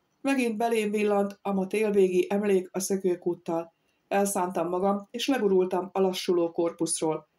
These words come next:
A tovadöcögő Koprát a medence pereme fogta fel, a pasas válla fennakadt az alacsony szegélyen,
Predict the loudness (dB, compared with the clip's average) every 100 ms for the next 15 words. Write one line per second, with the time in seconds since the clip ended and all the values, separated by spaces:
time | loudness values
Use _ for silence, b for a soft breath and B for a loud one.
0 | _ _ _ -14 -4 0 2 2 0 0
1 | 0 -2 -4 -2 0 0 -2 0 2 2
2 | 0 -2 0 0 -2 -2 -4 -4 -6 -2
3 | -2 -2 b b b _ -6 -2 -2 -2
4 | 0 0 2 0 -2 -10 -4 0 0 0
5 | -2 -4 -4 0 0 0 -2 -2 -2 2
6 | 2 2 0